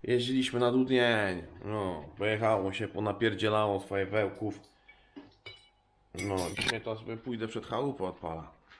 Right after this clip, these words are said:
No, bo przyszła jeszcze jedna paka. W ogóle jaka akcja.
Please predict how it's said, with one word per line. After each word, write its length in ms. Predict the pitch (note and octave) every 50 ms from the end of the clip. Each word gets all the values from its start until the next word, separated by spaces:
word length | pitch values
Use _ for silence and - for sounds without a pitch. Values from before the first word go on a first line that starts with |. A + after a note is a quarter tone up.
| - _ -
No, 380 | G#2+ A2 A2 G#2 G#2 G#2+ G#2+ - - - - - - - - - - - - - - - - -
bo 120 | D3 D#3
przyszła 440 | D#3+ - F#3+ F3 E3+ D#3 E3 D#3+ D#3+
jeszcze 280 | D#3 D#3 D#3 - D#3+
jedna 280 | D3+ D#3+ D#3 C#3+ C#3+ C3+
paka. 600 | C#3 D3+ D3 D3 D3 - D#3 E3+ F3+ F3+ - - - - _ _ _ _ _ _ _ _ _ _ _ _ _ _ -
W 120 | A2 A#2
ogóle 200 | A#2 A#2 B2+ A#2+
jaka 200 | A#2 A#2 - A#2+
akcja. 360 | D3+ D#3+ D3+ - - F#2 F2